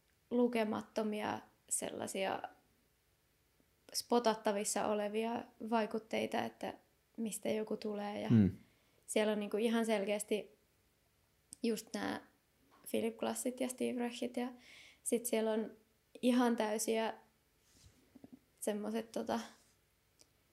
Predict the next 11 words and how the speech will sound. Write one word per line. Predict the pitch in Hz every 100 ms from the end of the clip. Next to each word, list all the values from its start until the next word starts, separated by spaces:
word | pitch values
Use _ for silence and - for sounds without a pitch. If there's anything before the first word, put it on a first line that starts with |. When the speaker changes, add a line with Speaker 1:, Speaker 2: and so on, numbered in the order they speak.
| _ _ _ _ _ _ _ _ _ _ _ _ _ _ _ _
Speaker 1:
ää, | - 214 214 214 214 - - - -
jotkut | 233 226 254
mun | 233 233 233 226 - - _ _ _ _ _ _ _ - - - - -
lapsena | 240 240 240 220 226
kuuntelevat | 240 240 247 233 226 226 247
mu-, | 240 262 - 240
kuuntelemat | 240 233 226 240 254 247
musikaalit | 240 247 247 208 202 214 220
ja | 220
sellaiset | 220 214 220 220 -
niinku | 220 220